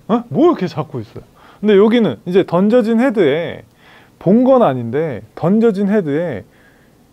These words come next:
이렇게 좀 자연스럽게 따라서 올라가 준다고.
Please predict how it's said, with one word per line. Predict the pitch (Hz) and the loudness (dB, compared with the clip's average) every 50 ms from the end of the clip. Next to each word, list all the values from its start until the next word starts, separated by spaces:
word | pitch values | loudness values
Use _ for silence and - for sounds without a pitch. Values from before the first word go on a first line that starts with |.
| _ _ | _ _
이렇게 | - 220 233 240 | -4 -2 -2 -2
좀 | 226 202 220 190 - - _ _ _ _ _ _ _ _ _ _ _ _ _ _ _ _ _ | -2 -2 -4 -6 -8 -12 _ _ _ _ _ _ _ _ _ _ _ _ _ _ _ _ _
자연스럽게 | - 180 208 233 254 269 277 254 240 247 226 226 226 - | -6 -2 0 0 2 0 0 0 -2 -2 0 -2 -2 0
따라서 | - 262 285 285 302 269 233 175 | 2 2 2 2 2 0 0 2
올라가 | 156 175 196 214 214 175 156 147 | 2 4 4 4 2 2 0 -2
준다고. | 120 110 110 98 92 87 82 - _ | -4 -6 -10 -14 -14 -16 -18 -20 _